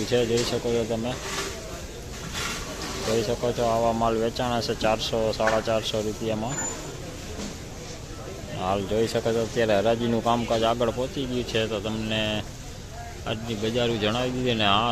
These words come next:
રજા વિશેની વાત કરું તો કાલ નદી હવે લસણની યાર્ડનું તમામ કામકાજ ચાલુ છે. પાંચ દિવસની રજા જન્માષ્ટમીની આવે એમ છે. હવે ચૌદ તારીખથી લઈને ઓગણીસ તારીખ લગી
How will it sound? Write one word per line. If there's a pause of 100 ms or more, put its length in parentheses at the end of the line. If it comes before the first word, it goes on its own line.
રજા
વિશેની
વાત
કરું
તો (420)
કાલ (140)
નદી
હવે
લસણની (240)
યાર્ડનું
તમામ
કામકાજ (160)
ચાલુ (120)
છે. (360)
પાંચ (100)
દિવસની
રજા (680)
જન્માષ્ટમીની
આવે (100)
એમ (200)
છે. (140)
હવે (720)
ચૌદ
તારીખથી
લઈને
ઓગણીસ
તારીખ
લગી